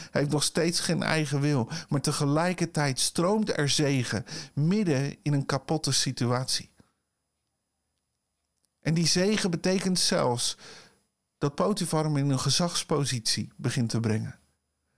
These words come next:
Hij is degene die anderen mag gaan aansturen. Hij leert het huis van Potifar te runnen.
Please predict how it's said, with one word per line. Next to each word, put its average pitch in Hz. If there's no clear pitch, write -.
Hij 185
is 208
degene 151
die 151
anderen 170
mag 139
gaan 131
aansturen. 139
Hij 143
leert 156
het 135
huis 165
van 139
Potifar 147
te 127
runnen. 139